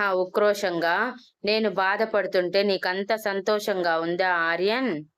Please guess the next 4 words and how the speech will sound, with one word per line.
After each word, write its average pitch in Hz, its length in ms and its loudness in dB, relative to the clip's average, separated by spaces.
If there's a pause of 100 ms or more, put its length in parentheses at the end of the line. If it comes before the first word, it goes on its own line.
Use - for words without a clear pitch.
(360)
అని 185 260 0
అడుగుతుంది. 180 640 2 (3000)
ఆర్యన్ 202 520 0
సాగదీస్తూ, 180 840 0